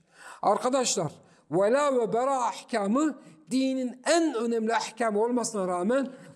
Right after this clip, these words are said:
bu konuyla ilgili gelen umumiyetle naslar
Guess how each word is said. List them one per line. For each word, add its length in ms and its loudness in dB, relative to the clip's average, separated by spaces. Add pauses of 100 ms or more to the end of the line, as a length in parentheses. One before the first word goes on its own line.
bu 220 0
konuyla 360 0
ilgili 440 -2
gelen 280 0 (140)
umumiyetle 720 2
naslar 440 0